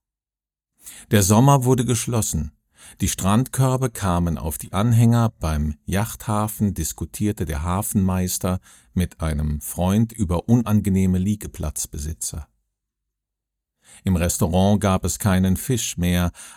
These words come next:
aber der Kiosk am Campingplatz hatte zum Glück noch mit Kundschaft gerechnet. Überall war diese Nachsaisonstimmung, die ich so mag, weil sie eine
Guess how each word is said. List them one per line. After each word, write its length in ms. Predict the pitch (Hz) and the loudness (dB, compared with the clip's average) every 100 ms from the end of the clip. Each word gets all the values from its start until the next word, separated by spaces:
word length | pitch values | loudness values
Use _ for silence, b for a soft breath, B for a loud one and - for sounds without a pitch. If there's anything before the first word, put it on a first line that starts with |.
| _ | _
aber 200 | 98 95 | -2 2
der 160 | 107 | 2
Kiosk 640 | 107 - 127 139 151 - - | 2 0 2 2 -2 -6 -2
am 200 | 95 90 | -2 0
Campingplatz 960 | 104 107 123 135 - 131 127 - - | 2 4 4 0 -4 -6 -6 -8 -8
hatte 200 | 101 95 | -6 -6
zum 200 | - 92 | -4 -4
Glück 280 | 80 95 - | -2 -4 -2
noch 200 | 98 - | -4 -2
mit 200 | 90 - | -4 -4
Kundschaft 640 | - 87 87 - 85 - - | -4 -2 -2 -4 -8 -8 -10
gerechnet. 680 | 87 76 - - - - _ _ _ _ _ _ _ _ _ _ | -6 -6 -8 -14 -16 -16 _ _ _ _ _ _ _ _ _ _
Überall 840 | 110 135 135 101 80 92 98 110 B B B _ | 2 4 2 -2 -2 -2 0 0 B B B _
war 140 | 95 | -2
diese 320 | 90 92 95 90 | 2 0 2 2
Nachsaisonstimmung, 1300 | 95 104 - - 76 80 78 - - 82 80 80 78 B B - | 2 0 -4 -4 -4 -2 -4 -4 -4 -2 0 -2 -4 B B 0
die 120 | 101 | 2
ich 80 | - | 2
so 160 | 110 | 4
mag, 480 | 101 107 117 107 - | 4 4 4 2 -2
weil 180 | 87 82 | -4 -4
sie 140 | - | -4
eine 320 | 85 82 82 | -2 0 -2